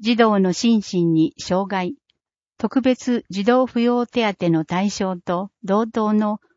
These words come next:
おおむね中度以上の障害がある場合は、二十歳まで。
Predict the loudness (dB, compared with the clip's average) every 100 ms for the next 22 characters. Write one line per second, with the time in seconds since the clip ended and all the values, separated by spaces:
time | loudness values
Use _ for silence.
0 | _ _ 2 6 6 4 2 -4 _ -2
1 | 0 2 0 0 0 0 0 -2 -4 -6
2 | -6 -6 -8 -8 _ -4 -4 _ -6 -2
3 | -2 -2 -4 -4 -4 -6 -8 _ _ -4
4 | -2 -2 -4 -4 -2 -2 -4 -8